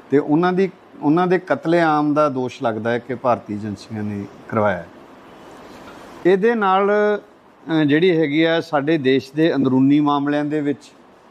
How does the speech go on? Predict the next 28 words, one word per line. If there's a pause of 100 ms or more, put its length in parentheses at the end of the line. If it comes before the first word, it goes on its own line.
(400)
ਇਹਦਾ
ਕੀ
ਸਿਆਸਤ
'ਤੇ
ਫਰਕ
ਹੈ (840)
ਤੇ
ਜਿਹੜੇ
ਵਿਦੇਸ਼ੀ
ਨਾਗਰਿਕ
ਸੀ
ਜਿਹੜੇ
ਦੇਸ਼ਾਂ
ਦੇ, (140)
ਉਹ
ਇਹਨੂੰ
ਕਿਵੇਂ
ਲੈ
ਰਹੇ
ਨੇ?
ਇਹ
ਭਾਰਤ
ਲਈ,
ਅਹ,
ਸ਼ੁਭ
ਹੈ
ਕਿ
ਅਸ਼ੁਭ